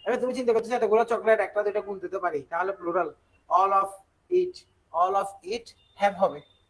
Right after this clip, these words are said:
এবার বলো it, all দিয়ে কাকে বোঝাচ্ছে? it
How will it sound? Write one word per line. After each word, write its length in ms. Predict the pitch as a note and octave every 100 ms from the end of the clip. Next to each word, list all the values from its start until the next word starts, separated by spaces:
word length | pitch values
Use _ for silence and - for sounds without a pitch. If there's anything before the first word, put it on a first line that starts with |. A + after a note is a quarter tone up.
| _
এবার 140 | G3+ G3 E3
বলো 120 | D3+ - _ _ _ _ _ _ _ _ _ _ _ _ C4+
it, 120 | C#4 - - G3+
all 140 | B3 C4+
দিয়ে 140 | C4+ C#4
কাকে 160 | B3 G#3+
বোঝাচ্ছে? 300 | A#3 A#3 A3+ G#3+ - _ _ _ _ _ _ A#4+ _ C#4+ _ _ _ _ _ _ _ _ _
it 80 | -